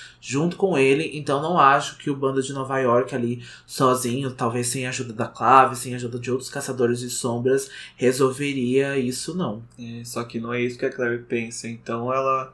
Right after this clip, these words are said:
Speaker 2: diz pra ele que agora ela se sente até com mais raiva dele, porque era melhor ela achar que ele era só um caçador de sombras, que tinha algum juramento que impedia ele de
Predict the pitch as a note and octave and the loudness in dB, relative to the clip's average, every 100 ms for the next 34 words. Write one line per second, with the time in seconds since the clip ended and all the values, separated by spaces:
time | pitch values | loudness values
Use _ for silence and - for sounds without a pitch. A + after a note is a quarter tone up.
0 | _ _ _ - A2+ B2 B2 C#3+ B2 B2 | _ _ _ -16 -8 -6 0 4 6 6
1 | C3+ C#3 - C3+ - B2+ A#2 B2 C#3 C3+ | 2 -2 -6 -4 0 0 4 4 6 2
2 | - - B2+ C#3 - B2 - D3 D#3 - | -2 -6 -4 -4 -6 -6 -2 -2 -2 -10
3 | - D3 C3 C#3+ F3+ - - C3 A#2+ A#2 | -10 -6 -2 -2 -2 -2 0 0 0 -4
4 | A2+ G#2+ A#2 C3 - B2 B2 - _ _ | -6 -8 -10 -10 -4 -4 -4 -14 _ _
5 | C3 C3+ C#3 - C3 C#3 C3 C3+ D#3 D#3 | 2 4 2 -2 0 2 4 4 4 2
6 | D3 - B2 C3 - C3+ C3 C3+ - F3 | 0 0 2 2 2 2 2 0 -2 -2
7 | - E3 D3 C#3 C#3 - A#2+ B2 B2 C3 | -4 -4 -2 -2 -4 -8 -2 -2 -2 -4
8 | - - - _ _ - B2 A#2+ A#2+ A#2 | -6 -20 -20 _ _ -6 -4 -2 -4 -6
9 | - - D3+ D#3+ C#3 C#3+ C3 B2+ B2 A#2+ | -8 -6 -2 -2 -2 -6 -4 0 0 0
10 | B2 B2+ A#2+ B2 A#2+ A2+ A#2 B2+ A#2 A#2+ | -4 -6 -6 -6 -8 -6 0 2 2 0
11 | A2+ A2+ A#2 A#2 | -2 -6 -10 -10